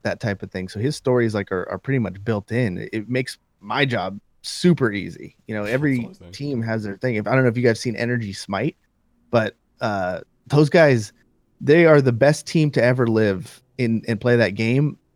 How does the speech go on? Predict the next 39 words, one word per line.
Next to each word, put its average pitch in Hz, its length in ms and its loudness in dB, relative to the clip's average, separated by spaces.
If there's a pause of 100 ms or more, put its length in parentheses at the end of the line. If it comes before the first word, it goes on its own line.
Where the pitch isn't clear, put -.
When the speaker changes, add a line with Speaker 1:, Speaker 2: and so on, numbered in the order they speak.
Speaker 1:
and 135 340 2
they 120 100 4
are 117 120 2
the 120 180 2
most 110 300 4
entertaining. 98 840 -4
Like, 95 300 -6 (100)
they're 139 180 4
posting 143 480 2
pictures 131 600 2
before 123 720 4 (340)
Worlds 117 680 4
of 110 200 -2
them, 120 220 2
like, 107 160 -2
hugging 117 360 2
the 101 80 0
toilet, 113 460 2
throwing 113 260 2
up, 104 200 -2 (220)
you 113 140 -2
know, 98 100 -2
because 104 220 -6
they 104 100 -2
just 98 180 -6
partied 107 360 -4
so 107 200 2
hard, 107 320 2 (220)
and 120 100 2
then 120 100 6
they'll 123 120 6
go 120 160 6
win 117 200 6
a 107 60 4
world 107 260 2
championship 107 600 -4
the - 60 -8
next 95 240 -4
Speaker 2:
Goddamn. 92 260 -6